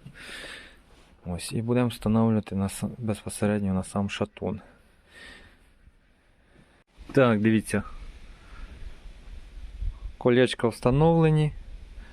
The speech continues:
Тут з кільцями верхнє йде тонше, нижнє йде чуть товстіше.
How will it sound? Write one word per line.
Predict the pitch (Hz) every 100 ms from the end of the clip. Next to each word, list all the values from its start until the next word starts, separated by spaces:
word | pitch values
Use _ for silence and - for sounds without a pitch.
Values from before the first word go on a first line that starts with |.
| - -
Тут | 135 127 - - - -
з | -
кільцями | - 123 107 - 104 101 104 - - - - - - - - - - -
верхнє | 120 117 107 107 104
йде | 101
тонше, | - - 170 160 - 143 - - - - - - - - - - - - -
нижнє | 120 135 110 104
йде | 98 110 104 - - - - - -
чуть | - 117 - - - - - -
товстіше. | 110 208 - - 180 -